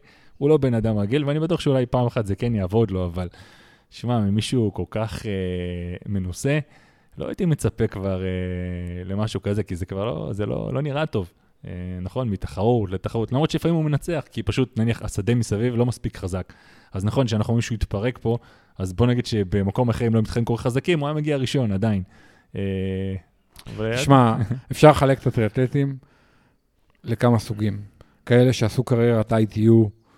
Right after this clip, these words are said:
Speaker 2: מדהימה, וקריירת long distance לא מדהימה.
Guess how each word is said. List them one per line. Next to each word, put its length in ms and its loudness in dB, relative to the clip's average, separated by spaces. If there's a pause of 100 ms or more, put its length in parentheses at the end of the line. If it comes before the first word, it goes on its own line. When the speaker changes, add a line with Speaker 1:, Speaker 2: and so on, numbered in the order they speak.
(640)
Speaker 2:
מדהימה, 480 4 (380)
וקריירת 640 0 (100)
long 220 6
distance 640 -2 (880)
לא 180 8
מדהימה. 400 2